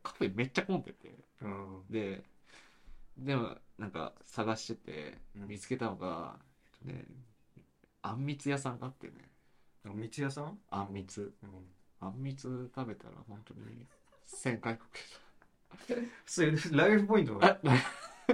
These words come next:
Speaker 2: アールピージーのそのエイチピー、ヒットポイントじゃん。
Speaker 1: とんでもなく回復した。
Speaker 2: 飯で回復するタイプ。
Speaker 1: あ。
Speaker 2: ファイナルファンタジーとかでも。
Speaker 1: あんみつってすごいよ、あれ。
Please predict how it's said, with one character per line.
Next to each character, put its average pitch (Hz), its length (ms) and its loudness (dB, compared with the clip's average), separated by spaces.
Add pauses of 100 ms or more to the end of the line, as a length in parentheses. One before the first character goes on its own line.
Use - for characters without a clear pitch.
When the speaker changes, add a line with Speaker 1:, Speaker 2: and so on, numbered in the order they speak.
(100)
Speaker 2:
ア 151 160 6
ー 131 40 4
ル 208 120 2
ピ 208 120 4
ー 196 60 6
ジ 196 100 4
ー 185 40 4
の 117 160 0
そ 113 80 -6
の 120 120 -2
エ 143 80 6
イ 160 60 2
チ 160 140 -2
ピ 170 160 0
ー、 - 40 2
ヒ - 140 -2
ッ 165 60 -2
ト 226 100 6
ポ 220 160 6
イ 180 40 6
ン - 20 4
ト 117 120 -2
じ 95 80 -8
ゃ 95 40 -14
ん。 - 840 -2
Speaker 1:
と - 920 -2
ん 180 200 -4
で 196 80 0
も 185 120 0
な 175 120 -4
く - 120 -6
回 107 200 -4
復 - 160 -8
し - 80 -10
た。 117 60 -4
Speaker 2:
飯 139 360 2
で 139 120 4
回 143 260 2
復 - 160 -6
す 156 120 -4
る 143 120 4
タ 165 80 0
イ - 20 4
プ。 175 60 4
Speaker 1:
あ。 - 20 -2 (380)
Speaker 2:
フ - 240 6
ァ 175 200 -2
イ 190 40 -4
ナ 190 80 2
ル 185 80 2
フ 190 80 -4
ァ 180 60 2
ン 160 60 -2
タ 117 80 -4
ジ 101 100 -8
ー - 40 -18
と 107 80 -12
か - 80 -12
で 87 100 -14
も。 - 60 8
Speaker 1:
あ 214 120 8
ん 294 140 0
み 294 180 -2
つ - 160 -8
っ - 20 -8
て - 200 -4
す 131 220 2
ご 170 200 12
い 104 80 6
よ、 62 200 -4
あ 78 60 -6
れ。 - 160 -12